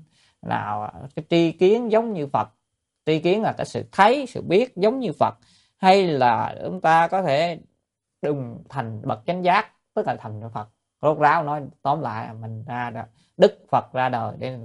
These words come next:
mong cho chúng sanh, cuối cùng giúp cho chúng sanh đều thành Phật cả, giống như Ngài.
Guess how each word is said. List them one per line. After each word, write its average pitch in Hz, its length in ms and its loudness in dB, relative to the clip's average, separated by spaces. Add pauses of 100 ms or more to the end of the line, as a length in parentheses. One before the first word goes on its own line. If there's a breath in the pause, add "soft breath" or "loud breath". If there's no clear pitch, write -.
(140)
mong 151 360 4
cho 127 80 -10
chúng 139 140 -14
sanh, 117 260 -6 (260)
cuối 170 140 -2
cùng 117 240 -8 (100)
giúp 208 200 0 (100)
cho 127 100 -12
chúng 143 100 -12
sanh 120 220 -10 (100)
đều 117 200 -8
thành 104 160 -14
Phật 110 260 -12
cả, - 180 -14 (500)
giống 190 180 4
như 175 100 -2
Ngài. 127 260 0